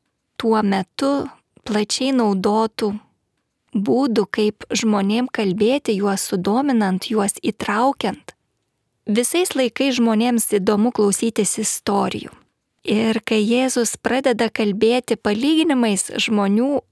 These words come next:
gebėjimas klausytis, ypač jeigu jiems, e, daugmaž žinomas kontekstas, juk, e, sėja,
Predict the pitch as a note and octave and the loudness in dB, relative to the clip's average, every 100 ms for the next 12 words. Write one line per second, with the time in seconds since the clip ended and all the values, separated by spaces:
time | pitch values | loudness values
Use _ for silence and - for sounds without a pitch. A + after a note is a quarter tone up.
0 | _ _ - G3 A3 G#3 A#3+ C4 C#4+ B3+ | _ _ -6 -2 0 -2 0 2 2 2
1 | G3+ - - F#3+ F#3 - F#4 G#4 B3+ - | 0 -2 -4 -2 -2 0 0 2 0 -4
2 | - - - - _ B3+ C#4 A#3+ - A3 | -10 -18 -20 -20 _ -4 -2 -2 -2 0
3 | A3 G3+ G#3 A3 A3 A3 - - A#3+ A3 | 0 0 0 0 0 0 -2 -6 -8 -8
4 | A3+ A#3 _ _ _ _ B3 A3 G#3 G#3 | -8 -12 _ _ _ _ -4 0 0 0
5 | A3 G#3+ - F3+ G#3 B3+ C4+ A#3 G#3+ G3+ | 0 0 -2 -2 0 0 2 2 2 0
6 | - F#3+ F#3 A#3 C4+ - A3+ - - _ | -2 -2 -2 -2 -2 -4 -6 -6 -12 _
7 | _ _ A#3+ G#3+ F#3 - F#3 F#3 G3 - | _ _ -4 -4 -4 -6 -6 -4 -4 -6
8 | G#3+ - A3 F#3+ F3+ A#3 C4 C4+ C4 | -6 -4 -2 0 0 0 2 0 -2